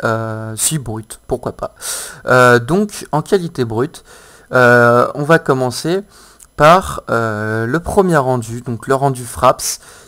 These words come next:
qui est, euh, euh, le rendu Fraps qui est ici. Ça c'est l'half, half size. Euh, donc on peut voir qu'on a quand même une qualité qui n'est pas trop dégueulasse pour de la S D,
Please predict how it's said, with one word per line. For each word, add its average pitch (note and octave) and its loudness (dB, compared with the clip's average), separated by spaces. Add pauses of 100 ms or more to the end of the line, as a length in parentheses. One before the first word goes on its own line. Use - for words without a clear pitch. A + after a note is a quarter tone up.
qui - -8
est, D#3+ -2 (280)
euh, G#2 -2 (880)
euh, G2 -4
le G#2 -8
rendu G#2 -8
Fraps - -10
qui A2 -14
est - -12 (240)
ici. C3 -10 (1300)
Ça - -4
c'est C#3 -2
l'half, B2+ 2 (120)
half C3+ -2
size. B2 -6 (600)
Euh, A2+ 2
donc E3 -4
on C3+ -4
peut D3+ -2
voir C#3 4
qu'on A#2+ -4
a G#2 -4
quand A#2+ -6
même D#3 0
une A#2 -4
qualité A2+ -8
qui - -14
n'est A2 -8
pas - -2
trop - 0
dégueulasse C3 0
pour A#2 -8
de A2 -12
la A2+ 2
S G#2 -4
D, A#2 -6